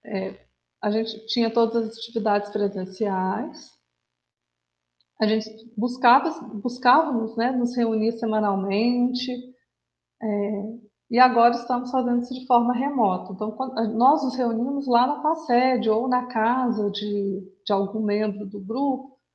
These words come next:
pra conversar, pra dialogar sobre as ações, é, que precisam ser feitas, é, reivindicações dos alunos, como que a gente já tá fazendo isso, né? Levando esse diálogo, essa discussão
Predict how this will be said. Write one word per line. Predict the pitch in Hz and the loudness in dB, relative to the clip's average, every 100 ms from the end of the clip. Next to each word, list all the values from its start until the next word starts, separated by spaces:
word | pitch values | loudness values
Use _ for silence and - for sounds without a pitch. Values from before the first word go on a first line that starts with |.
| _ _ _ _ _ - | _ _ _ _ _ -4
pra | 285 339 | 0 0
conversar, | 330 311 320 320 302 269 277 254 | 0 2 2 2 0 2 2 0
pra | 254 240 | 0 0
dialogar | 240 247 277 254 240 247 240 233 | 2 0 0 2 2 4 2 0
sobre | - 220 220 | -4 -6 -2
as | |
ações, | 233 247 - 247 240 240 220 214 - - - - _ _ - | -2 -2 -4 0 2 2 2 0 -6 -20 -20 -20 _ _ 2
é, | 214 208 190 | 4 6 4
que | - | 0
precisam | 220 240 269 269 262 | -2 -2 -2 -4 -6
ser | 262 262 262 | -2 -4 0
feitas, | 262 262 247 226 - 220 214 - - | 2 2 2 0 -2 -8 -8 -10 -10
é, | 202 208 | -8 -6
reivindicações | 185 240 233 - 240 240 240 240 | 2 2 2 -2 -2 0 -2 -2
dos | 254 | 0
alunos, | 254 254 254 240 | -2 -2 -4 -4
como | - 254 240 | -4 -6 -4
que | 254 | -4
a | |
gente | 247 240 | -2 -4
já | 254 | -6
tá | 240 240 247 247 - _ _ _ _ - | -6 -4 2 2 2 _ _ _ _ 2
fazendo | 302 294 285 277 247 | 2 2 -2 -2 -2
isso, | 262 262 254 | -2 -4 -4
né? | 220 254 226 214 | -2 0 -2 -2
Levando | 214 226 247 254 | 0 0 0 -2
esse | 254 240 | -4 -6
diálogo, | 208 214 240 233 208 202 | 0 4 6 6 4 0
essa | 214 - | -2 -4
discussão | - 254 240 - 226 240 240 | -10 -8 -6 -4 -2 -2 -4